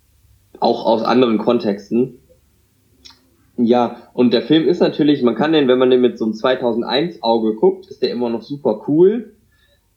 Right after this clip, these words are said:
Aber so richtig gruselig finde ich ihn ehrlich gesagt nicht mehr. Und, ähm, das fand ich ein bisschen schade. Ich hatte den gruseliger und auch irgendwie visuell beeindruckender in Erinnerung.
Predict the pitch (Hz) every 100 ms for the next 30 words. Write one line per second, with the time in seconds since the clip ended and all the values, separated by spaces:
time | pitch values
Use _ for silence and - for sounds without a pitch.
0 | _ _ - 110 110 139 - 104 - 151
1 | 208 135 123 127 - - _ - 127 113
2 | 117 - 117 123 107 113 - 110 123 113
3 | 104 101 104 107 110 110 107 107 107 104
4 | 107 107 - _ _ _ _ _ _ _
5 | - 233 - 127 - 151 143 127 131 113
6 | 113 117 156 151 135 143 175 135 135 127
7 | 123 113 123 113 151 170 135 131 120 117
8 | 117 - 117 - 113 - 131 120 123 117
9 | 113 110 113 120 127 139 117 117 143 127
10 | 127 - 110 110 107 123 156 151 160 165